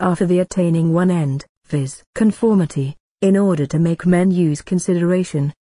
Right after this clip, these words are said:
which is a means not necessary to that, but another end, viz., finding out and embracing the one true religion.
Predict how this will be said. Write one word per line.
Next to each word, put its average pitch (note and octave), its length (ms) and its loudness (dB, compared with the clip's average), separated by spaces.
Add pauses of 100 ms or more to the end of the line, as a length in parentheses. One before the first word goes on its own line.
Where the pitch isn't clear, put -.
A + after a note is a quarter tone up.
which F3+ 280 0
is G3 140 0
a G3+ 60 2
means F3+ 420 2
not F3 180 0
necessary D#3+ 640 -2
to E3+ 120 -2
that, D#3 400 -4 (400)
but G#3 120 2
another A3 380 2
end, C#3 320 -6 (200)
viz., C#3 380 -6 (460)
finding G#3 500 0
out F#3+ 260 -2
and G#3 140 2
embracing G3+ 640 0
the F3+ 100 2
one F3+ 280 2
true G#3+ 260 0
religion. G3 680 0